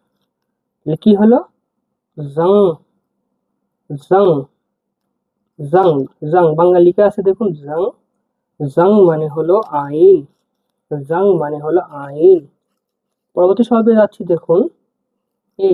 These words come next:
যে উল্টা এন না, উল্টা এন, উল্টা এনটা আই এর মতো উচ্চারণ হয় ইংরেজি বর্ণের।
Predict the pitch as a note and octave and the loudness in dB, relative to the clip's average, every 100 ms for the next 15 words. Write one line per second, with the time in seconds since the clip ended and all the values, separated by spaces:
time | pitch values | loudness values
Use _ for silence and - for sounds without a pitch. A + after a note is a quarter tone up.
0 | D3+ C#3+ C#3 _ _ _ _ _ _ _ | -2 -6 -8 _ _ _ _ _ _ _
1 | _ _ _ _ _ C4 C#4 B3 G#3 F3+ | _ _ _ _ _ 4 4 4 2 2
2 | D#3+ C#3+ G3+ F4+ _ _ _ _ _ _ | 0 -2 -8 -10 _ _ _ _ _ _
3 | _ _ _ _ _ _ _ _ A3+ A3+ | _ _ _ _ _ _ _ _ 2 2
4 | A3 D3 C#3 C3 _ _ _ _ G3+ G3+ | 2 -2 -4 -10 _ _ _ _ -6 0
5 | G#3 - F#3 F#3+ F3+ A#3 E4+ - _ _ | -2 -2 -4 -4 -2 -4 -4 -8 _ _
6 | _ _ _ _ - G3 G3 A#3+ A3 F#3 | _ _ _ _ -2 4 4 4 2 -2
7 | - D3+ _ C#3+ C#3+ C#3+ D3 E3 E3 D3+ | -8 -12 _ -18 -18 -20 -16 -10 -10 -8
8 | D3+ D3 C3+ B2+ | -10 -10 -10 -12